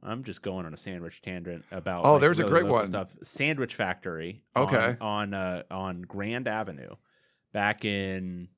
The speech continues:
Speaker 1: I don't know, it's probably now ten or fifteen years that it's been gone. Best sandwich and very simple. It was just, like, a roast beef sandwich,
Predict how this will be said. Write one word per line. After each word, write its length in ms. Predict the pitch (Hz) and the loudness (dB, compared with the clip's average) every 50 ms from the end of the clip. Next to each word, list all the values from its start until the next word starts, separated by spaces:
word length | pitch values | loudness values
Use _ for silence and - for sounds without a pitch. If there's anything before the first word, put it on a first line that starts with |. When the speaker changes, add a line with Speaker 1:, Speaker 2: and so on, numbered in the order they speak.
| _ _ - | _ _ -6
Speaker 1:
I 120 | 123 120 | -4 -4
don't 100 | 95 82 | -2 -4
know, 200 | 80 71 76 101 - - | -6 -10 -12 -16 -18 -20
it's 80 | _ | _
probably 300 | _ - 160 147 113 101 | _ -4 -2 0 0 -2
now 220 | 95 90 82 85 - _ _ _ _ | -2 -4 -6 -8 -10 _ _ _ _
ten 220 | - - 117 107 | -4 -2 -2 -2
or 40 | 101 | -2
fifteen 380 | - - 104 - - 101 90 85 | -2 -4 -4 -4 -6 -10 -8 -6
years 240 | 90 101 101 92 | -4 -4 -4 -4
that 80 | - 87 | -6 -10
it's 100 | 78 - | -12 -12
been 140 | - 87 87 | -12 -12 -10
gone. 340 | 82 87 85 80 78 76 76 _ _ _ _ _ _ _ _ _ _ _ - | -8 -8 -8 -8 -8 -10 -12 _ _ _ _ _ _ _ _ _ _ _ 2
Best 260 | 127 127 139 - - | 4 4 2 2 -2
sandwich 340 | 143 123 120 120 127 - - | -2 -2 -2 -2 -4 -4 -4
and 80 | 107 | -2
very 140 | 95 113 131 | 0 0 0
simple. 300 | - - 156 120 95 90 | 0 0 -4 -4 -4 -6
It 40 | 80 | -8
was 80 | 71 - | -8 -10
just, 160 | - 101 - | -12 -10 -8
like, 120 | - 98 87 | -8 -6 -6
a 60 | 95 | -6
roast 260 | 92 101 101 110 - | -6 -6 -6 -6 -6
beef 160 | - 107 101 | -6 -8 -6
sandwich, 540 | - - 135 135 120 101 92 85 - - - | -6 -8 -8 -6 -6 -6 -6 -8 -8 -12 -18